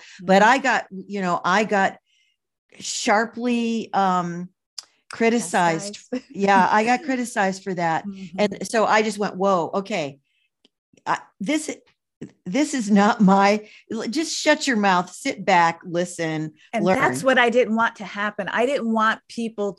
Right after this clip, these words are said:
Speaker 2: to shut down and not be an ally or an advocate for us.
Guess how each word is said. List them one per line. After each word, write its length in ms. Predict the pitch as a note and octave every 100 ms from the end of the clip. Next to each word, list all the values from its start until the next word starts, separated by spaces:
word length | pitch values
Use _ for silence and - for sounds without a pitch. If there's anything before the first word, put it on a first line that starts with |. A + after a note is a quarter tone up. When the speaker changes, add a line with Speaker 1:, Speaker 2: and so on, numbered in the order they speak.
| -
Speaker 2:
to 440 | A3 G3+ F#3+ F#3 - -
shut 500 | - - A3 - F3+
down 480 | G3+ G3+ A#3+ C4 - _ _ _ _ _ _ _ _
and 340 | G#3 G#3 F#3+ G3
not 420 | G3 G3+ G3+ - _ _ _ _ _ _ E3+ E3
be 160 | G#3
an 120 | F#3
ally 500 | - E3+ F#3+ G3 F#3
or 140 | F3 F3
an 100 | F3
advocate 580 | A#2+ E3+ E3+ E3+ - -
for 220 | - -
us. 160 | -